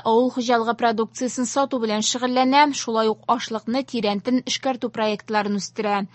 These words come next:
Рөстәм Миңнеханов ассызыклаганча, Татарстан Төркия белән мөнәсәбәтләрне төп партнерларның берсе буларак карый. Төркия компанияләре республикага якынча ике миллиард доллар инвестицияләгән. Татарстан территориясендә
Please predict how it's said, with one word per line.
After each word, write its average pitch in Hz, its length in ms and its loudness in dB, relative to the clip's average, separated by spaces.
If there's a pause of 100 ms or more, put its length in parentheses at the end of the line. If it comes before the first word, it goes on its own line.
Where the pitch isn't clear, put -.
(400)
Рөстәм 269 320 2
Миңнеханов 240 560 0
ассызыклаганча, 240 1040 2
Татарстан 233 720 2
Төркия 240 480 0
белән 233 320 2
мөнәсәбәтләрне 220 880 0 (240)
төп 311 180 2
партнерларның 247 720 4
берсе 240 320 0
буларак 233 480 2
карый. 208 320 0 (320)
Төркия 285 400 4
компанияләре 262 800 6
республикага 254 680 -2
якынча 240 560 4 (140)
ике 269 340 2
миллиард 254 400 4
доллар 233 400 2
инвестицияләгән. 233 1120 0 (240)
Татарстан 247 640 2
территориясендә 220 1040 0